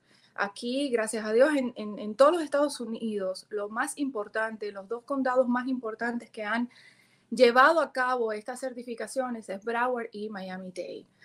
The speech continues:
¿Por qué? Por la cantidad de demandas, de quejas que han pasado, eh, por los consumidores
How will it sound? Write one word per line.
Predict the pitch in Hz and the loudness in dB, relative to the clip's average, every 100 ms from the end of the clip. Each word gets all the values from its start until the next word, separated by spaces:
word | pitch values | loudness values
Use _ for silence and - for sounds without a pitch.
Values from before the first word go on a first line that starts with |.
| - - - | -20 -20 0
¿Por | 233 226 226 | 4 4 6
qué? | 294 262 | 8 8
Por | - 240 247 240 | 6 0 0 -2
la | 247 240 240 | -4 -4 -2
cantidad | 247 247 247 269 311 | -2 -2 -2 -4 -2
de | 320 294 240 | 0 0 0
demandas, | 233 226 240 254 254 254 240 | -2 -2 -2 -2 -2 -4 -4
de | 208 | -8
quejas | - 233 240 226 233 226 - | -4 -4 -4 -6 -10 -10 -8
que | 202 | -8
han | 214 | -8
pasado, | 220 - 214 214 208 214 220 220 | -10 -10 -10 -8 -8 -10 -14 -16
eh, | 208 | -14
por | 208 202 | -12 -12
los | 202 | -10
consumidores | 208 190 208 202 208 247 226 208 - | -12 -12 -16 -10 -4 -4 -4 -6 -8